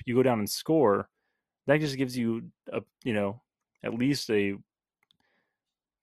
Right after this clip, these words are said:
close to a, a possession advantage. I know you can hit a three and wha-, whatever, but it's like, you get that pos-, you get that possession advantage,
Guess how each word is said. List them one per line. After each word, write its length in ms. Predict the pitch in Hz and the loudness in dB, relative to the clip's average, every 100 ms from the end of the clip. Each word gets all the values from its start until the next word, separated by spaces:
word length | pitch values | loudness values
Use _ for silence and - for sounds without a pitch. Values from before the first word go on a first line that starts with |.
| - | -20
close 360 | - 120 139 - | 0 2 2 -2
to 280 | 117 107 | -2 0
a, 40 | 104 | 0
a 200 | - 113 | -4 -6
possession 520 | 110 107 110 - 101 | -6 -4 -4 -4 -8
advantage. 560 | 92 98 107 95 92 104 | -6 -4 -4 -4 -8 -8
I 80 | |
know 120 | 104 107 | -6 -6
you 120 | 101 | -6
can 120 | 101 | -8
hit 140 | 107 | -10
a 40 | 98 | -10
three 320 | 98 98 95 | -10 -8 -8
and 160 | 92 95 | -8 -10
wha-, 140 | - | -6
whatever, 380 | 107 92 92 95 | -4 -4 -4 -4
but 160 | 110 | -2
it's 120 | 110 120 | 0 2
like, 240 | 113 - _ _ _ _ _ _ _ _ _ _ _ _ _ _ _ _ _ _ - - | 2 0 _ _ _ _ _ _ _ _ _ _ _ _ _ _ _ _ _ _ -20 -10
you 180 | 123 | -10
get 220 | 110 135 - | -2 0 2
that 180 | 110 | 0
pos-, 160 | 113 107 | 0 -8
you 200 | 123 120 | -6 0
get 160 | 120 123 | 2 4
that 140 | 117 | 2
possession 360 | 107 110 104 110 | 2 0 0 -2
advantage, 640 | 104 110 110 113 110 - | -2 -2 0 -4 -6 -12